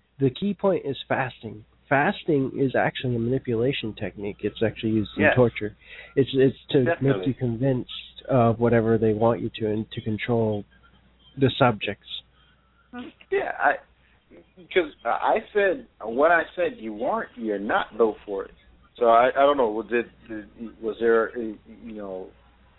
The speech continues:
Speaker 2: 'cause I was trying to make sure what, what Alfred was saying, 'cause I was like, no one's built to just be sitting in pews like that and have somebody speaking at them like that for any amount of time without somebody going, "All right, man, I gotta get out of here. I don't even wanna,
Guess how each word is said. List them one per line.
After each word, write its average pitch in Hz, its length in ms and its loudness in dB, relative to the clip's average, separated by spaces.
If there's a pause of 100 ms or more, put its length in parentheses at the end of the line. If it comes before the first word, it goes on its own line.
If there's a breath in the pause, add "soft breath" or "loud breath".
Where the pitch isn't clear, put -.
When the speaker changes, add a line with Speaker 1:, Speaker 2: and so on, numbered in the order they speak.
(420)
Speaker 2:
'cause 127 140 2
I 139 120 6
was 139 140 0
trying 165 160 0
to 147 60 -4
make 135 160 -2
sure 117 500 2
what, 110 200 -2
what 107 260 -4
Alfred 117 300 -2
was 92 180 -14
saying, 113 140 -10
'cause - 100 -18
I 120 40 0
was 120 80 -2 (100)
like, - 60 -20 (340 loud breath)
no 139 80 0
one's 175 260 0 (120)
built 160 260 0
to - 120 -20
just 131 200 -12
be 110 100 -18 (100)
sitting 131 260 -10
in 104 280 -12 (480 soft breath)
pews 135 400 -6 (180)
like 101 200 -4 (100)
that 104 300 0 (580)
and 107 400 -6 (300)
have 127 240 4
somebody 113 420 0 (160)
speaking 117 360 -10
at 104 200 -6
them 110 220 -6
like 101 240 -4
that 101 180 2 (140)
for 98 400 -2
any 120 220 -4
amount 107 300 0
of 98 120 -8
time 101 360 0 (480)
without 113 420 4
somebody 113 280 4
going, 104 280 4
"All 113 140 4
right, 104 220 6
man, 98 180 -2
I 107 80 2
gotta 107 200 0
get 98 120 0
out 101 240 6
of 90 60 -8
here. 87 260 -8
I 95 80 -6
don't 107 160 -4
even 104 140 -8
wanna, 101 280 -8